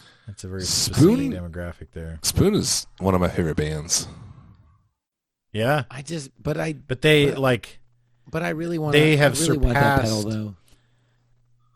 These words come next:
Speaker 1: They're like one of those indie bands who became
Speaker 2: Yeah, they've just been
Speaker 1: popular,
Speaker 2: around for so long
Speaker 1: like,
Speaker 2: that they're, like,
Speaker 1: unintentionally almost.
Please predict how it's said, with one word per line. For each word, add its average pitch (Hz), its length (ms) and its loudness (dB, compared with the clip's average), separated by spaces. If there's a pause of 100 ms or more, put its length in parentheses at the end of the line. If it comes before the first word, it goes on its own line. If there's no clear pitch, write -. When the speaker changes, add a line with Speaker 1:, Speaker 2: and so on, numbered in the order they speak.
(180)
Speaker 1:
They're 135 160 2
like 147 180 2
one 151 160 0
of 151 80 0
those - 180 2
indie 135 320 -4
bands 107 440 -4
who 113 100 -8
became 104 840 -8 (560)
Speaker 2:
Yeah, 107 280 8
they've 107 220 6
just 120 180 0
been 135 120 4
Speaker 1:
popular, 101 120 4
Speaker 2:
around 98 180 4
for 95 100 2
so 92 200 4
long 82 280 0
Speaker 1:
like, 78 120 -4
Speaker 2:
that - 80 -4
they're, 80 140 0
like, 78 60 -4
Speaker 1:
unintentionally 90 440 -6
almost. 85 520 -12